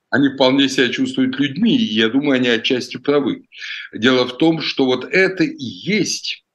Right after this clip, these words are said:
э, ну, если угодно, главное средство сопротивления режиму. Понимаете, бандитский режим, он стремится навязать нормы бандитской жизни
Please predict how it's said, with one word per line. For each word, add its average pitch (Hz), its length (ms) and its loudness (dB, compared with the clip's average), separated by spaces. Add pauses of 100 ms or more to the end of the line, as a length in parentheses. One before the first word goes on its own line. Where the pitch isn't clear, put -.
(360)
э, 113 540 2
ну, 110 120 0
если 127 360 0
угодно, 139 380 2
главное 123 800 2
средство 131 580 -2
сопротивления 98 840 -4
режиму. - 320 -6 (680)
Понимаете, 131 600 2
бандитский 135 800 0
режим, 247 400 0
он 143 100 0
стремится 139 600 -2
навязать 113 880 0 (320)
нормы 117 600 2
бандитской 110 840 -4
жизни 156 640 -4